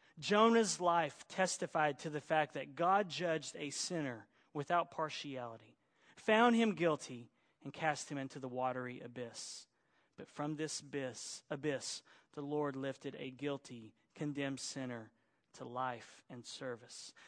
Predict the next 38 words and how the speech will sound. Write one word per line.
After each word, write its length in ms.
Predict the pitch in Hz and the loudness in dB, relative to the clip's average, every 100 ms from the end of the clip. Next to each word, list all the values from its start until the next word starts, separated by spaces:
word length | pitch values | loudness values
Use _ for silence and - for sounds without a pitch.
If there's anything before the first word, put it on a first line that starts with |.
| - | -8
The 80 | 165 | -2
sign 420 | - 190 185 180 | 4 6 6 4
of 160 | 175 | -2
Jonah 520 | 135 170 165 147 131 - _ _ - | 0 2 2 0 -2 -8 _ _ -10
proclaims 540 | 147 - 151 147 135 | -8 -4 -2 -2 -4
the 100 | 139 | -8
gospel 500 | 127 143 139 - 139 | -2 -2 -2 -6 -10
truth 500 | - - 143 127 - - | -10 -10 -8 -8 -12 -14
about 320 | 131 127 - | -8 -8 -8
the 80 | 127 | -14
justice 880 | 117 143 135 - 101 - - - - _ _ _ _ | -6 -4 -4 -8 -14 -14 -12 -14 -18 _ _ _ _
and 180 | - 123 | -12 -10
mercy 600 | 123 135 123 - 135 131 _ _ _ _ - | -8 -8 -10 -12 -14 -20 _ _ _ _ -16
of 160 | 123 | -14
God. 360 | - 123 - - _ _ _ _ _ _ _ _ - | -10 -12 -12 -18 _ _ _ _ _ _ _ _ -14
Listen, 220 | - 151 | -10 -6
no 100 | 147 | -4
matter 320 | 156 156 139 117 - - - | -2 -2 -4 -8 -20 -20 -12
how 300 | 160 160 151 | 0 2 2
bad 360 | 160 156 143 135 | 0 0 -2 -6
you 180 | 156 175 | -8 -6
have 260 | 143 139 139 | -4 -6 -4
messed 460 | 147 151 - - | -2 -2 -4 -4
up 160 | 156 151 | -4 -4
your 280 | 147 143 143 | -4 -2 -2
life, 580 | 131 123 120 110 - - _ _ _ _ _ _ _ | -2 -2 -2 -6 -16 -20 _ _ _ _ _ _ _
it 160 | 165 175 | -2 -2
will 160 | 156 151 | -2 -2
not 280 | 147 147 | -4 -6
be 120 | 147 143 | -8 -10
for 200 | - 127 | -8 -8
naught. 520 | 131 143 - - - - - | -6 -6 -10 -14 -16 -16 -12
It 60 | 151 | -8
will 120 | 170 | -6
not 140 | 185 | -6
be 100 | 185 | -8
for 140 | 165 175 | -6 -4
nothing. 480 | 160 170 - 131 | -2 -2 -6 -14